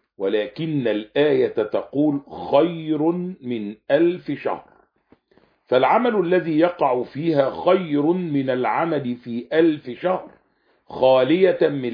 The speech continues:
ليلة القدر، لأنه لو وجدت ألف شهر ستكون فيها عدة ليالي قدر، ولكن هي خير من ألف شهر، خلت هذه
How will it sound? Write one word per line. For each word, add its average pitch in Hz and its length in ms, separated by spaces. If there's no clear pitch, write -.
ليلة 160 380
القدر، 175 460
لأنه 127 640
لو 113 120
وجدت 117 720
ألف 139 360
شهر 165 280
ستكون 120 640
فيها 135 300
عدة 113 500
ليالي 107 520
قدر، 165 380
ولكن 143 640
هي 110 220
خير 151 520
من 101 360
ألف 147 340
شهر، 175 380
خلت 180 580
هذه 113 640